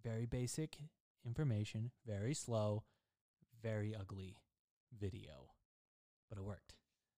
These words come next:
So what we did is we, uh, uploaded a list of everyone in the neighborhood, emails or phone numbers, 'cause that's what Facebook looks for. And what did we do? We put, um,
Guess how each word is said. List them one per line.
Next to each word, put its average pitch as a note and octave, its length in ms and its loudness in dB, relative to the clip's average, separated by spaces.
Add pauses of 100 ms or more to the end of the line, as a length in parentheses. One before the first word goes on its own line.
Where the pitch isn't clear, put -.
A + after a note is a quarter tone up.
(120)
So A2 340 2 (600)
what F3+ 100 6
we E3 60 8
did D#3+ 180 6
is C3 160 4
we, A#2+ 300 4
uh, A2 280 4 (120)
uploaded B2+ 340 2
a A2 60 2
list B2+ 400 4 (140)
of A2+ 320 2 (160)
everyone E3+ 320 4
in D3 80 6
the B2+ 60 4
neighborhood, A2+ 360 4 (800)
emails C#3+ 280 4
or D#3 40 2
phone B2 200 4
numbers, A2+ 260 4
'cause - 140 0
that's A2 160 0
what C3 120 -2
Facebook A2+ 380 -2
looks G#2 180 -4
for. A2+ 240 -2 (800)
And C3+ 500 4
what C3+ 180 2
did D3 100 2
we D3 80 0
do? F3+ 240 2
We C3 300 2
put, A#2+ 300 2 (600)
um, G#2 440 0